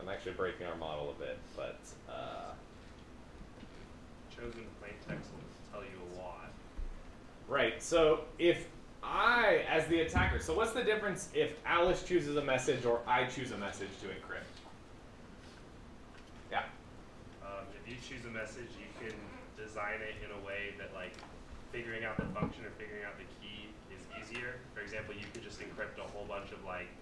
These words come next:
Speaker 2: the letter A, and then that allows you to, like, deduce a lot more about the process
Speaker 1: Right, so
Speaker 2: than
Speaker 1: with the Caesar cipher, so what happens if I encrypted all A's? Or just, how many A's do I need?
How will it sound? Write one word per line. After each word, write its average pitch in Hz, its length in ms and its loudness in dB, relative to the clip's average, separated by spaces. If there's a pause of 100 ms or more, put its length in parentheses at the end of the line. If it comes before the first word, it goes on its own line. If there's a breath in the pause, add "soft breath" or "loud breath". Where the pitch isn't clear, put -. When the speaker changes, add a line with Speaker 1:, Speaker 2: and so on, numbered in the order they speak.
(640)
Speaker 2:
the 107 60 -6
letter 98 420 -2
A, 101 240 -2 (1000)
and 98 100 -4
then 98 140 -4
that 101 300 0
allows 101 260 -4
you 98 140 -10
to, - 80 -8
like, - 140 -4 (140)
deduce - 300 -2 (180)
a - 40 4
lot - 240 0
more - 120 -4
about - 280 -6
the - 60 -8 (120)
process 101 640 -6
Speaker 1:
Right, - 220 2
so 127 120 4
Speaker 2:
than 147 80 10
Speaker 1:
with 165 100 10
the 175 100 10
Caesar 196 340 6
cipher, 117 420 4
so 127 160 2
what 190 120 8
happens 180 380 8
if 160 160 0
I 135 320 4 (100)
encrypted 131 560 0
all 117 260 4
A's? 101 400 -2 (920)
Or - 120 2
just, 131 260 2 (180)
how 127 80 0
many 123 140 2
A's 110 140 0
do 110 80 -6
I - 100 -4
need? 78 80 -8